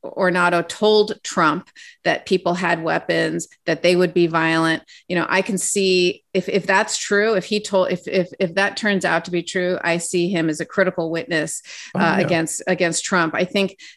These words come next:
Speaker 1: the fact, um, that, you know, Trump wanted so desperately to go to the Capitol and to be a part of that march and to potentially even go inside,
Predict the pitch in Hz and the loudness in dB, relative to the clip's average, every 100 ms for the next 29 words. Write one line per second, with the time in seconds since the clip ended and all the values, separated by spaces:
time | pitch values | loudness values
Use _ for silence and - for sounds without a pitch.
0 | - 185 208 185 190 - - - 185 170 | -4 -2 2 2 2 -2 -10 -2 2 4
1 | 165 160 160 - _ - - 180 185 180 | 2 2 -4 -8 _ -14 -4 2 4 4
2 | - - - 202 185 170 160 - - - | 0 -4 -4 0 0 0 -2 -6 -10 0
3 | 214 196 202 190 185 180 - - 208 190 | 2 2 2 2 2 0 -2 2 2 2
4 | - 233 233 - 220 - 170 - - - | -2 -4 -4 -6 -6 -6 -8 -6 -6 -4
5 | 190 185 185 196 202 202 - 196 - - | -4 2 4 4 4 2 0 -6 -6 -4
6 | 180 180 185 165 160 170 - - - 175 | -2 -2 -2 -2 -2 -6 -16 -20 -6 2
7 | 175 170 170 175 - 180 175 165 180 - | 4 4 0 0 2 4 4 2 0 2
8 | 202 196 180 180 175 175 170 165 - - | 2 2 2 2 2 2 2 0 -4 -6
9 | - 180 180 - - 214 208 208 185 175 | -2 -2 -2 -6 -4 -2 0 0 0 2
10 | 175 160 170 180 190 - 190 175 160 - | 0 0 2 4 4 2 0 0 -2 0
11 | 180 180 175 165 160 | 2 4 4 2 0